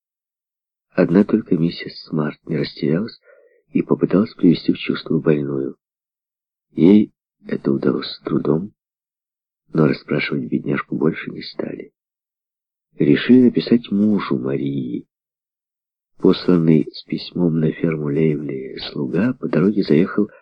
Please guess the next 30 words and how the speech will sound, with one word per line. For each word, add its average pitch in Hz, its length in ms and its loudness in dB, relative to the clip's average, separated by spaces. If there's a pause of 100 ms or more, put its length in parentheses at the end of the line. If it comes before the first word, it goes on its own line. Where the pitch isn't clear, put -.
к - 160 -12
Дейтонам. 71 680 4 (420)
Ему 95 240 6
было 92 180 8
поручено 101 460 4
передать 85 380 4
служанке 80 560 0
поручение 78 480 -4
приготовить - 520 -4
для - 140 -4
больной 69 340 -2
комнату. - 600 -2 (680)
Доктор - 420 2
был 80 160 -2
уже - 180 -4
дома. 57 340 -8 (1120)
«Какое 160 420 -2
это 170 160 -2
больное 98 520 2
ждут 64 300 -4
здесь, - 260 -2
Нэнси?» — 62 400 -8
спросил - 400 -6
он. 67 120 -4
«Не 117 140 -4
знаю. 165 400 0
Негр 98 480 4
говорит, 101 320 6
что - 340 -4
к - 120 -20